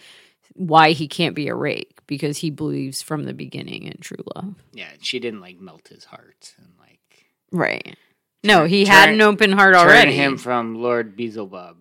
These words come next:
Speaker 1: Right,
Speaker 2: into
Speaker 1: exactly.
Speaker 2: a, a lover
Speaker 1: <laughs>
Speaker 2: extraordinaire. Um, "No one wants to dance with me," the little girl said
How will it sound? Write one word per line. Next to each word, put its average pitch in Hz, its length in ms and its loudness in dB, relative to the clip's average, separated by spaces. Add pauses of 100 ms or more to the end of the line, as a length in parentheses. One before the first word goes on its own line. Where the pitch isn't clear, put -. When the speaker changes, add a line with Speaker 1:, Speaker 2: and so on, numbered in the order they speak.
(360)
Speaker 1:
Right, 196 220 2
Speaker 2:
into 214 120 2
Speaker 1:
exactly. 175 540 2 (280)
Speaker 2:
a, 123 60 -8
a 117 200 -4
lover 107 240 -6
Speaker 1:
<laughs> - 240 -14 (140)
Speaker 2:
extraordinaire. 104 640 -10 (2500)
Um, 92 640 -20 (2000)
"No 113 160 -10
one 127 260 -6
wants 120 280 -8
to 113 100 -18
dance 117 380 -16
with - 180 -20
me," 85 140 -20
the 82 140 -20
little 85 260 -20
girl 80 280 -20
said 82 520 -18